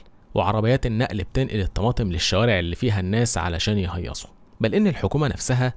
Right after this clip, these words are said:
بتبعت لهم عربيات مطافي علشان تنظف بقايا الطماطم من الشوارع بعد المدعكة ما تخلص. والخناقة اللي بدأت بكيلو طماطم بين شوية شباب بقت احتفال بيتحدف فيه أطنان من الطماطم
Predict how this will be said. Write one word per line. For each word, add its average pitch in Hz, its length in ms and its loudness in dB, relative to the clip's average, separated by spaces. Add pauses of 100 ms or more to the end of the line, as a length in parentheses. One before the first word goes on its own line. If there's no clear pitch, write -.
(140)
بتبعت 98 400 -2
لهم 135 260 2
عربيات 87 500 2
مطافي 127 460 2
علشان 135 460 0
تنظف 123 520 0
بقايا 117 400 0
الطماطم 110 500 -2
من 82 140 -6
الشوارع 92 580 0 (100)
بعد 110 320 -2
المدعكة 90 520 0
ما 76 100 -4
تخلص. - 480 -6 (320)
والخناقة 120 720 2
اللي 76 140 -4
بدأت 110 300 2
بكيلو 98 420 -2
طماطم 110 440 0
بين 85 160 -2
شوية 104 380 0
شباب 120 380 0 (240)
بقت 120 260 0
احتفال 139 640 0
بيتحدف 107 640 -2
فيه 127 320 -2 (160)
أطنان 113 540 2
من 104 240 2
الطماطم 92 640 -2